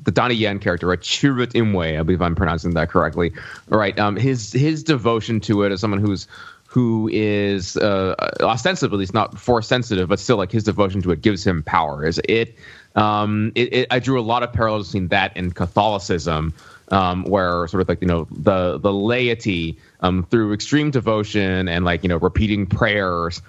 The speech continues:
a lot, um, you know, even though they're not, let's say, Catholic priests who have not, you know, uh, uh, like, s-, uh, consecrated themselves to, uh, the holy life, let's put it that way, you can still derive a lot of power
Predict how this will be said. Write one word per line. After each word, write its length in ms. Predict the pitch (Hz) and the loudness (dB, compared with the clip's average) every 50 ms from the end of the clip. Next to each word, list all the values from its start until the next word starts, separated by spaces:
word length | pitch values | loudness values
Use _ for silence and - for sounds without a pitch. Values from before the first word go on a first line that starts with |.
| - - - _ - | -20 -20 -8 _ 0
a 80 | 98 | 0
lot, 580 | 98 95 90 98 98 95 92 90 85 - - - _ _ _ _ - | 2 2 2 0 0 0 0 -2 -2 -6 -8 -16 _ _ _ _ 0
um, 220 | 95 92 92 95 | 2 2 2 2
you 60 | 101 | 2
know, 140 | 101 98 90 | 2 2 2
even 200 | 107 127 139 156 | 0 0 0 0
though 160 | 127 123 113 | 0 0 0
they're 140 | 104 107 101 | 0 -2 -2
not, 320 | 98 95 98 95 95 92 - | -2 0 0 0 0 0 -4
let's 120 | 90 - | -4 -4
say, 140 | - 87 80 | -2 -4 -4
Catholic 480 | - - - 87 87 - 87 82 - | -4 -4 -4 -4 -2 -2 -4 -6 -2
priests 320 | - - 196 185 151 - - | 0 0 0 0 0 -2 -2
who 80 | - | -2
have 80 | 117 92 | 0 0
not, 320 | 104 101 101 95 95 - | 2 0 0 0 0 -2
you 60 | 104 95 | -2 0
know, 260 | 92 90 87 85 85 | 0 0 0 0 0
uh, 200 | 82 85 85 82 85 82 | 0 0 -2 -2 -2 0
uh, 140 | 87 85 82 - - | 0 0 0 0 0
like, 240 | 87 78 - - - _ - - - _ _ - | 0 0 -2 -8 -18 _ -20 -20 -20 _ _ -18
s-, 340 | - - - - - - | -8 -4 -2 -2 0 2
uh, 220 | 107 90 85 80 82 | 2 2 2 0 0
consecrated 540 | - - 180 175 - 135 - 143 117 90 - | 0 0 0 0 0 0 0 0 -2 -2 -2
themselves 600 | 101 90 87 - - 98 90 87 85 85 85 - | -4 -4 -2 0 0 0 0 0 -2 -6 -8 -6
to, 400 | - - 101 95 90 87 85 80 - - - _ _ _ - | -2 0 0 0 0 0 -2 -4 -8 -14 -20 _ _ _ -2
uh, 260 | 90 82 80 - - | 0 2 2 2 0
the 120 | - 90 | 0 0
holy 300 | 85 90 127 131 110 98 | 0 2 0 0 0 0
life, 260 | 85 87 82 82 85 82 | -2 0 0 0 0 0
let's 120 | 98 90 | -2 0
put 140 | - 98 87 | 0 0 0
it 100 | 80 78 | 0 0
that 220 | - 92 85 67 69 | 0 0 0 0 0
way, 180 | 90 85 82 | 0 0 0
you 60 | 80 | 0
can 160 | 87 101 98 92 | 0 0 0 0
still 280 | 98 - 127 113 107 | 0 0 0 2 2
derive 380 | - 104 92 92 92 92 92 78 | 2 0 0 0 0 0 0 0
a 80 | 90 | -2
lot 240 | 87 87 87 85 80 | 0 2 0 0 0
of 200 | 82 76 - _ - | -2 -6 -10 _ -2
power 500 | - - 123 120 107 98 87 85 82 | 0 2 2 2 2 2 0 -2 -4